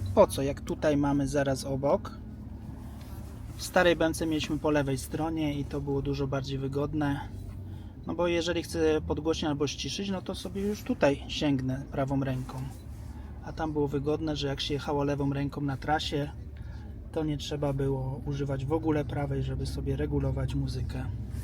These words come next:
No, tutaj przenieśli te wszystkie asystentów ruchu.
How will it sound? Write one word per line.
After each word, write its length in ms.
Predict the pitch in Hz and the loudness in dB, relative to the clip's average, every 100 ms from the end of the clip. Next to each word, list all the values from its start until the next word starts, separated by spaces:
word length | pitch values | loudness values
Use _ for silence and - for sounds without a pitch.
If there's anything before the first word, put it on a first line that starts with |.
| - - - - | -4 -4 -6 -4
No, 100 | - | -4
tutaj 480 | 175 170 165 156 156 156 - | -2 -2 0 0 -2 -4 -6
przenieśli 880 | - - 175 165 156 - - 143 139 139 - - - - - - - - - - | -4 2 4 6 4 2 2 2 2 0 -4 -6 -6 -6 -6 -6 -8 -8 -8 -6
te 120 | 143 | -4
wszystkie 460 | 131 - 147 - 143 | -4 -2 -4 0 0
asystentów 680 | 143 - - 143 139 143 139 | 0 -2 -2 0 0 0 0
ruchu. 360 | 143 139 - | 2 0 -2